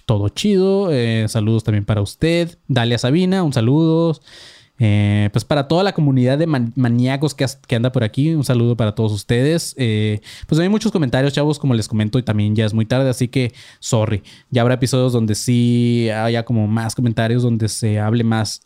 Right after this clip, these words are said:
y se, se comente como más acerca de este tema. Pero pues por ahorita vamos a terminar aquí los comentarios. Y ahorita también las personas que se queden con-, ahí conectadas,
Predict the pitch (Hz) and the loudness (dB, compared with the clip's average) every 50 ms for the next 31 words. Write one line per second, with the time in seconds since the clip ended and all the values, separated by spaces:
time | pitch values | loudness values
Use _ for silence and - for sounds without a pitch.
0 | _ _ _ 156 135 127 113 - - 120 113 110 104 104 104 104 107 107 110 110 | _ _ _ 0 0 0 0 0 0 0 0 2 2 2 0 0 0 -2 -4 -6
1 | - - - 110 107 101 104 104 104 101 101 101 101 - 117 117 113 117 120 113 | -8 -4 -2 0 0 0 0 0 0 0 -2 -2 -2 -2 0 0 0 0 0 -2
2 | 131 - 127 110 104 104 107 110 107 107 113 - 117 - - 110 - 120 110 107 | -2 -2 -2 -2 -2 -2 -2 -2 -4 -4 -6 -6 -4 -4 -6 -4 -2 -2 -2 -2
3 | - 120 - 135 131 143 180 220 220 - - - - - - - - - 120 113 | -4 -4 -2 -2 0 0 0 -2 -4 -6 -14 -20 -20 -20 -20 -18 -4 -2 0 2
4 | 113 113 110 117 - - - 117 107 98 98 101 - 127 120 117 113 107 104 104 | 2 0 0 -2 -2 -2 -2 0 0 0 -2 -2 -2 -2 0 0 0 -2 -2 -4
5 | - - _ 135 120 113 110 107 113 117 120 127 - - _ _ _ _ _ _ | -6 -8 _ -2 -2 0 2 2 2 2 0 -2 -4 -10 _ _ _ _ _ _
6 | _ - 123 120 117 117 123 135 - _ - 123 117 113 110 107 104 104 104 104 | _ -4 -2 0 0 0 -2 -4 -6 _ -2 -2 0 0 0 0 0 0 0 -2
7 | 104 - - - 113 107 104 104 - - - 107 107 101 - 151 175 214 233 226 | -4 -6 -4 -2 -2 0 0 -2 -2 -2 -2 -2 0 0 0 0 0 0 0 -2
8 | - - 208 190 190 220 214 226 226 214 214 190 175 175 180 185 175 - 143 151 | -2 -2 0 2 2 2 0 0 0 0 0 0 0 0 0 -2 -2 0 0 0
9 | 160 151 - 135 135 135 147 135 135 139 147 127 113 113 143 127 117 - - 110 | 0 0 0 -2 -2 0 -2 -2 -2 0 -2 -2 -2 -2 -2 -4 -4 -2 -2 -2
10 | 110 117 131 139 135 - | 0 0 -2 -2 -4 -6